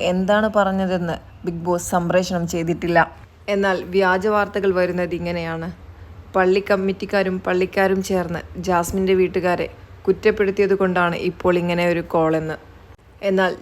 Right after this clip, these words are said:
ജാസ്മിൻ്റെ വീട്ടുകാരുടെ മാത്രം പ്രശ്നം കൊണ്ടാണ് ഇപ്പോൾ ഇങ്ങനെ ഒരു കോൾ ഉണ്ടായതെന്നുള്ളതാണ് വാസ്തവം. പുറത്തു വന്ന ജാസ്മിൻ ആകെ അസ്വസ്ഥമായി ഗബ്രിയോട് പറഞ്ഞത് ഇങ്ങനെയായിരുന്നു. "ഗബ്രി,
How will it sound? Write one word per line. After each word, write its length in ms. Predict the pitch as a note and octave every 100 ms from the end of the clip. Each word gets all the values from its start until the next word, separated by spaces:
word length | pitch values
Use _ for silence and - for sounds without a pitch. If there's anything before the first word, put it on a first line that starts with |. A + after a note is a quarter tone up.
| F3+
ജാസ്മിൻ്റെ 500 | F#3+ F#3+ F#3+ G#3+ G#3+ G#3
വീട്ടുകാരുടെ 480 | G3 G3+ G#3 G3 G3 F3+
മാത്രം 320 | F3+ - G#3
പ്രശ്നം 280 | G3+ G3 G3
കൊണ്ടാണ് 360 | F#3+ F#3+ F3+ E3+ - F3+
ഇപ്പോൾ 300 | F3 - F#3 F#3
ഇങ്ങനെ 220 | F3+ F3+ F3+
ഒരു 120 | E3+ - -
കോൾ 180 | F3 F3 F3
ഉണ്ടായതെന്നുള്ളതാണ് 920 | F3+ F3 F3+ F3 F#3 F3+ F3 E3 D#3 - D#3
വാസ്തവം. 480 | D#3+ - E3+ E3 - - - - -
പുറത്തു 320 | A3+ A3 - B3
വന്ന 140 | A#3+ A3
ജാസ്മിൻ 380 | G3+ G3+ A3 G3 - F3
ആകെ 220 | F3+ F3+ F3
അസ്വസ്ഥമായി 600 | F3 F#3+ F3+ G#3+ G3 E3+ - F3
ഗബ്രിയോട് 480 | F3 F3 F#3 F#3 F#3
പറഞ്ഞത് 300 | F3 F3 E3+
ഇങ്ങനെയായിരുന്നു. 600 | D#3+ E3+ E3 D#3+ D#3+ D#3+ E3+ - - - - - F3+
"ഗബ്രി, 300 | F#3 F3+